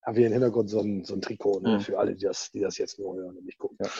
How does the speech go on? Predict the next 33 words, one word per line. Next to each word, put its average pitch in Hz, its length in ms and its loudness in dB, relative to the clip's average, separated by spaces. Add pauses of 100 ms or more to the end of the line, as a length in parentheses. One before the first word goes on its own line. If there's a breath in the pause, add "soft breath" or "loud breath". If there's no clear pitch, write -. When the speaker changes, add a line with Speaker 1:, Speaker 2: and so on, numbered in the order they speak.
(200 loud breath)
Speaker 1:
Hatte 160 140 6
ich 165 60 2
mir 185 140 8
so 170 100 8
ein, 175 120 4
hatte 170 100 2
ich 175 60 6
mir 180 100 6
so 156 80 4
ein 170 80 6
Siegerhuhn 143 680 8
hier 113 240 2
gekauft, 107 360 -2
ne? 147 200 4
Winner, 180 260 4
Winner, 175 220 2
Chicken 113 260 4
Speaker 2:
Ja. 143 40 0
Speaker 1:
Digger, 143 420 6
Dinner. 160 460 2 (100)
Speaker 2:
Ja. 104 120 -8 (160)
Speaker 1:
Äh, 131 280 -2
Winner, 160 220 6
Winner, 160 180 6
Chicken 156 280 -2
Dinger, 165 360 2
sagt - 160 0
man 139 120 -4
ja 139 80 4
auch 160 100 4
so, 139 260 6
<laughs> - 300 4
nach, 156 220 -2